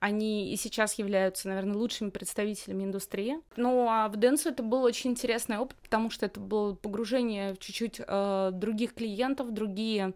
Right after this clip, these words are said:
индустрии, больше в нестандартный диджитал. Тогда стал развиваться программатик, он был не в зачаточном состоянии, как когда я работала в Группе М, это просто было очень давно,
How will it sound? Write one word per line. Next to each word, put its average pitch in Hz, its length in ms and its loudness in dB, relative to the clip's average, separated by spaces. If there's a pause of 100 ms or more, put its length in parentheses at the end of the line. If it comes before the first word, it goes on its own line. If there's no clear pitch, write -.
(100)
индустрии, 240 720 2
больше 196 1000 2
в 180 160 -10
нестандартный 233 640 0
диджитал. 202 460 -4
Тогда 190 260 -4
стал 208 220 -2
развиваться 202 420 -4
программатик, 214 720 0
он 196 120 -2
был 190 120 -2
не 190 120 -2
в - 20 -8
зачаточном 202 500 -2
состоянии, 185 640 -2
как - 200 -14
когда 185 240 -6 (140)
я 190 80 -6
работала 185 320 -8
в 180 60 -10
Группе 262 220 -2
М, 269 80 4
это 226 100 -4
просто - 220 -4
было 202 100 6
очень 180 320 4
давно, 196 300 -2